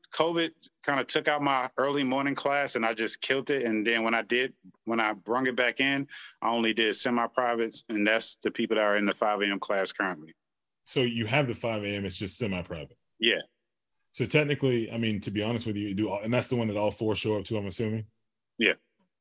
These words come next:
Speaker 2: Is that, like, that's probably one of your bigger classes, even though it's only four?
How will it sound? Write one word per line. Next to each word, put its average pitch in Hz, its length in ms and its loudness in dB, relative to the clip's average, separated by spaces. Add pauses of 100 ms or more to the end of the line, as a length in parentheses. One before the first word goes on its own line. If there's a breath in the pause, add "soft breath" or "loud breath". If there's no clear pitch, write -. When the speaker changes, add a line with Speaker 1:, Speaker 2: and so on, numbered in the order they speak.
(240)
Speaker 2:
Is 110 180 -2
that, 117 200 2
like, 104 260 -2
that's 107 180 -4
probably 135 240 2
one 110 100 -2
of - 20 -2
your 98 100 -4
bigger 98 220 -2
classes, 95 460 -6
even 104 180 -4
though 98 100 -4
it's 92 120 -4
only 90 160 -6
four? - 320 -10